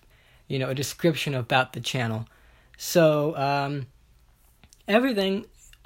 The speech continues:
is gonna be family friendly.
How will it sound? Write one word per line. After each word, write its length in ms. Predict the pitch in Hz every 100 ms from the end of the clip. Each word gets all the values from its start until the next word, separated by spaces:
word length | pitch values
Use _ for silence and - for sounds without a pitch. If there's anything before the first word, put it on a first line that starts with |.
| _
is 240 | 170 165 156
gonna 180 | 170 156
be 420 | 151 147 143 135 - _
family 420 | - 165 160 175 160
friendly. 540 | - 139 135 135 135